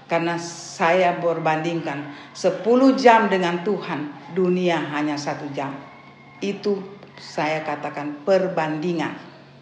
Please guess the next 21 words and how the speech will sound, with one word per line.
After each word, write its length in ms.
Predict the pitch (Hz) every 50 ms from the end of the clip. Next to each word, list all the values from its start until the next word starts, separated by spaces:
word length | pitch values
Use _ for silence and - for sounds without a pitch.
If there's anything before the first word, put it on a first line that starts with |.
| - - - -
ya. 240 | 151 151 151 160 185 185 - - - - - - - - - -
Karena 240 | - 165 165 170 165
dengan 480 | 156 156 160 170 190 220 254 269 269 262
Tuhan, 460 | 285 277 262 247 - - 175 - - - - - - - - - - - -
kepekaan 640 | 160 156 - 165 147 - - 196 196 214 226 233 220
dengan 320 | 214 214 208 202 190 185
roh 480 | - 208 214 202 170 - - - - -
Tuhan, 340 | 170 165 165 - 123 127 - - - - - - - - - - - - -
kita 400 | 175 - 175 160 - - - -
punya 480 | 247 262 254 254 254 247 214 202 254
charge, 560 | - - 247 220 208 202 - - - - - - - - - -
ra-, 400 | 147 175 165 - - - - - 175 185 185 185 -
charge 400 | - 214 196 202 - - - 202
hidup 160 | 185 180 185
kita 240 | - 202 202 185 170
dengan 320 | 175 165 165 160 160 160 202
Tuhan. 340 | 208 185 165 - - - - - - - - - - - - -
Kekuatan 760 | 190 185 190 190 185 185 190 185 202 202 - 208 190 185 185 180
yang 240 | 170 170 170 170
tidak 340 | - 247 247 240 233 214 -
terbatas, 760 | - 214 196 190 185 180 185 190 185 - - - - - -